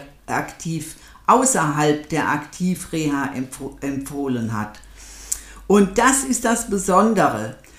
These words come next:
Sicher nicht nur bei Herrn Albrecht, sondern, so nehme ich an,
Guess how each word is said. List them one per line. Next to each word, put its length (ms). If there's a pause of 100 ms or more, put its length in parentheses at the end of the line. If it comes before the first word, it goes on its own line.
(160)
Sicher 400
nicht 320
nur 140
bei 200
Herrn 280
Albrecht, 720
sondern, 800 (100)
so 240
nehme 300
ich 280
an, 280